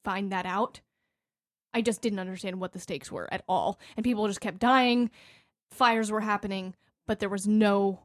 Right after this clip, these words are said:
seeming reason for them. Yeah.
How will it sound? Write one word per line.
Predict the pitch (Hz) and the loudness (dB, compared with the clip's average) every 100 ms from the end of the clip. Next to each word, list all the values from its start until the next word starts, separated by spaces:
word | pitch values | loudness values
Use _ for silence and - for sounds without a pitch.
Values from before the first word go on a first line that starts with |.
| _ _ | _ _
seeming | - - 208 190 190 185 | -6 -2 0 -2 -4 -8
reason | 196 190 185 175 180 - _ _ _ _ _ _ _ | -8 -8 -8 -8 -8 -12 _ _ _ _ _ _ _
for | - 175 107 | -10 -8 -8
them. | 85 202 - _ _ _ _ _ _ _ _ _ _ _ 294 | -8 -10 -12 _ _ _ _ _ _ _ _ _ _ _ -12
Yeah. | 220 202 | -10 -10